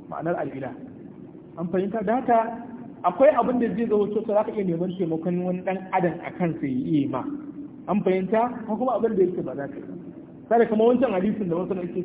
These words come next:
cewa, wato, wato, "Inna rajula ala dabbatihi," ko?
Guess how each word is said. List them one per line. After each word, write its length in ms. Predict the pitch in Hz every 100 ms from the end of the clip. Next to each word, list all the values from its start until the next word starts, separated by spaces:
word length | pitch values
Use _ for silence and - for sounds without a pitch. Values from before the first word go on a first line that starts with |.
| -
cewa, 580 | 185 170 165 170 165 - - - -
wato, 360 | 160 160 156 160
wato, 260 | 233 - -
"Inna 160 | 214
rajula 280 | 185 185 196
ala 200 | 147 165
dabbatihi," 520 | 160 165 165 175 143 135
ko? 340 | 180 - -